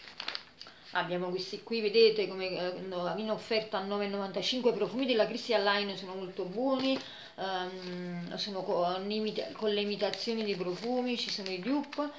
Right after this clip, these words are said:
e poi vedete questi qua, i prezzi sono molto buoni, eh, di profumi. Infatti devo prendere i campioncini, perché mi hanno chiesto,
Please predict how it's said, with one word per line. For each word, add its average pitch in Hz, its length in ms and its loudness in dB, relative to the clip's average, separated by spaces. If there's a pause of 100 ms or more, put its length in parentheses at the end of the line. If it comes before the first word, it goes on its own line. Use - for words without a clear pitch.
(360)
e 196 100 -2
poi 214 220 0
vedete 190 340 -2
questi 196 340 -2
qua, 202 460 2
i 208 120 -4
prezzi 240 360 2
sono 202 240 -2
molto 220 320 2
buoni, 190 480 2
eh, - 1080 -10
di 185 120 -2
profumi. 190 440 -2
Infatti 247 320 6
devo 226 220 8
prendere 202 300 4
i 202 40 4
campioncini, 202 800 2
perché 175 240 -4
mi 196 80 -4
hanno 190 280 -2
chiesto, 196 800 2